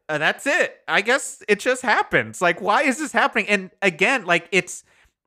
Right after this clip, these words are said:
almost like Enter the Ninja, when it's like, "Why is the dude from s-, fucking, uh, City of the Living Dead, like, fucking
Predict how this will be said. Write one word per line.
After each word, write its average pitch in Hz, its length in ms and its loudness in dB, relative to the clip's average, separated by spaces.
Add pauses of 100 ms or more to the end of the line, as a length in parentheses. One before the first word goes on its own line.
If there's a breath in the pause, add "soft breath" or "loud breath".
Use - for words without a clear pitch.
(260)
almost 220 500 2
like 190 220 2
Enter 190 320 2
the 165 120 2
Ninja, 139 600 0 (640)
when 160 200 2
it's 165 140 0
like, 170 180 2
"Why 151 280 4
is 208 180 2
the 202 80 2
dude 185 260 0
from 190 160 0
s-, - 320 -10
fucking, 185 360 0 (180)
uh, 165 260 4
City 175 280 -2
of 170 60 0
the 165 60 -2
Living 156 320 0
Dead, 147 460 0
like, 139 180 2
fucking 143 580 0